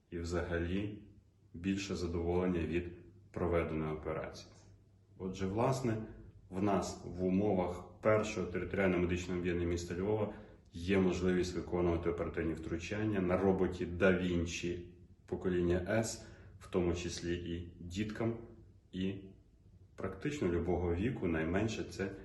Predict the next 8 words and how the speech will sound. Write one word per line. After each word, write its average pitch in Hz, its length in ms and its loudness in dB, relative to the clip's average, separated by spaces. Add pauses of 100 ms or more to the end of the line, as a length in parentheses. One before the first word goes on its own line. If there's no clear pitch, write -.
(260)
півторарічний 87 920 -2 (440)
вік 85 380 -4 (220)
дитини. - 500 -2 (340)
Думаю, 113 460 2
цей 92 240 -4
вік 95 200 -2
може 85 280 0
бути 95 340 -2